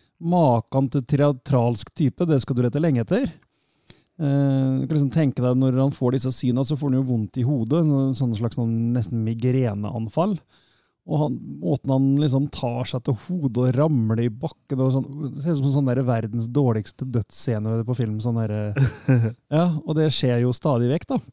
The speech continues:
Speaker 2: Det er viktig at de på bakerste rad får med seg det som skjer.
Speaker 1: <laughs>
Speaker 2: Har han lært, da.
Speaker 1: Når Tracy Lords er en av de beste skuespillerne i hele greiene, da sier det seg vel litt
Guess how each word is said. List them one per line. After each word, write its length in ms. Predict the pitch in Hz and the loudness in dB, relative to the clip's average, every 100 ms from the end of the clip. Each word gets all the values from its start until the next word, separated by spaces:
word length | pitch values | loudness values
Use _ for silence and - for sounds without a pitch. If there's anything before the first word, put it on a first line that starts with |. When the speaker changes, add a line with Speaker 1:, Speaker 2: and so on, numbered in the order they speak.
| _ | _
Speaker 2:
Det 80 | 123 | 4
er 80 | 135 | 4
viktig 240 | 139 - | 4 2
at 80 | 139 | 2
de 80 | 139 131 | 2 2
på 80 | 139 | 2
bakerste 460 | 127 - 113 123 | 2 0 -4 0
rad 220 | 117 113 113 | 0 -2 -4
får 220 | 127 110 | -4 -4
med 460 | 101 95 104 104 101 | -6 -6 -6 -8 -6
seg 160 | 120 113 | -6 -6
det 60 | |
som 140 | - 117 | -4 -2
skjer. 220 | 120 139 - - 175 - - - | -2 -4 -16 -2 -2 -2 -6 -6
Speaker 1:
<laughs> 640 | - 190 - _ _ - | -6 -8 -10 _ _ -6
Speaker 2:
Har 140 | 151 139 | 2 2
han 140 | 113 113 | 2 -2
lært, 160 | 139 - | -2 -4
da. 60 | - _ - | -8 _ 0
Speaker 1:
Når 220 | 156 175 - | 2 2 0
Tracy 480 | 143 123 120 170 | 0 2 0 2
Lords 460 | 151 135 170 175 160 | 4 4 4 2 0
er 80 | 160 | 0
en 80 | 131 | 2
av 80 | 131 | 2
de 80 | |
beste 240 | 143 131 113 | 2 0 0
skuespillerne 560 | 147 120 123 117 120 | 0 -2 0 0 0
i 220 | 131 120 127 | 0 -2 0
hele 220 | 135 117 | 0 0
greiene, 380 | 131 120 165 156 - _ _ _ _ - | 0 2 2 2 -2 _ _ _ _ -8
da 100 | 127 123 | -6 -6
sier 300 | - 143 - | -6 -10 -8
det 60 | 117 | -8
seg 140 | 117 - | -6 -8
vel 100 | 151 147 143 - - - | -10 -10 -12 -12 -12 -12
litt 340 | - - - | -12 -16 -20